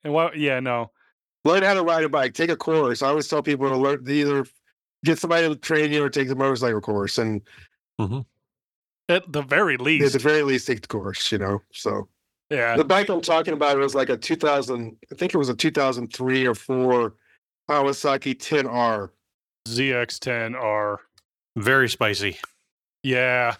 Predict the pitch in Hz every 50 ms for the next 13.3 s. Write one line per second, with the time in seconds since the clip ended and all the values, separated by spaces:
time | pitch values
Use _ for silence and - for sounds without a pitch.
0 | _ _ _ _ _ _ _ _ _ _ - 127 - 156 160 170 160 165 160 160
1 | 170 175 175 160 151 139 135 131 143 160 170 175 160 123 151 147 147 147 143 135
2 | 107 - 143 147 151 147 143 143 _ _ _ _ _ - - - 131 113 151 151
3 | 147 147 147 147 143 147 139 135 139 123 123 135 135 135 131 - - - 117 101
4 | 95 98 101 - - - - - 151 143 135 135 135 - - - - 165 170 170
5 | 190 175 165 156 151 156 147 131 131 127 120 120 123 120 - _ _ _ _ _
6 | _ _ _ _ - 135 139 143 143 139 139 135 131 127 127 117 147 143 143 135
7 | 135 135 147 156 160 160 151 139 143 143 131 139 139 139 135 135 127 131 135 139
8 | 143 127 131 139 135 123 - - - 120 117 117 117 120 120 120 120 131 120 110
9 | 113 131 131 147 151 143 - - 143 127 113 - 120 120 123 120 - _ _ _
10 | _ _ _ _ _ _ _ - 143 139 139 151 160 185 180 180 170 165 156 160
11 | - - 160 160 156 135 - - - 147 147 147 147 143 139 139 131 127 123 131
12 | 143 156 151 143 127 - 131 117 120 127 123 120 120 127 120 117 113 117 120 110
13 | - - _ _ _